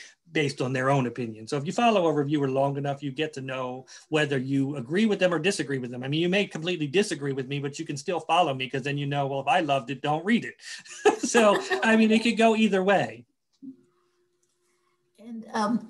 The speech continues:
Speaker 2: Kathy wanted to know why, why did you say you could not talk much about Goodnight Beautiful?
Speaker 1: It's because of the, the, the plot is so intricate. Like, anything I tell you would be a spoiler. I can't, I mean, it, it, there's a spoiler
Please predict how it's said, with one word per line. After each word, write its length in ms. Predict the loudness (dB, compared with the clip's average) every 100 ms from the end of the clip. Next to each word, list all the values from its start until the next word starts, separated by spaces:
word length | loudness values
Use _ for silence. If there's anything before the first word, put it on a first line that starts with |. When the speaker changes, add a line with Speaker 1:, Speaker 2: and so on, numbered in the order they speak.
| -2
Speaker 2:
Kathy 260 | -2 0
wanted 320 | -2 0 -2 -2
to 80 | -2
know 200 | 2 2
why, 340 | 2 0 0 -2 -4 -6
why 160 | 0 0
did 180 | 0 -2
you 80 |
say 220 | -2 2 2
you 140 | 2
could 180 | 0 2
not 240 | 2 0
talk 260 | 0 -2 2
much 320 | 4 4 2
about 380 | -2 0 0 0
Goodnight 480 | 0 2 0 -2 -2
Beautiful? 680 | -2 -2 -4 -4 -6 -6 _ _ _ _ -20 -20 _ _ _
Speaker 1:
It's 160 | -6 -2
because 480 | -2 2 4 4
of 160 | 2 -2
the, 280 | 0 0 0
the, 180 | 0 0
the 160 | 0
plot 400 | -2 0 2 2
is 160 | 0 -4
so 460 | 2 4 6 6 2
intricate. 380 | -4 -6 -6
Like, 180 | -2 0
anything 380 | 2 2 2 0
I 80 | 0
tell 180 | 2 2
you 140 | 2
would 160 | 0 -2
be 100 | -2
a 60 |
spoiler. 440 | -2 -2 -2 0 -2
I 120 | -4
can't, 260 | -2 -4
I 60 | -4
mean, 260 | -4 -4 -4
it, 220 | -4 -2
it, 60 |
there's 200 | 0 0
a 60 | 0
spoiler 640 | -4 0 2 4 4 2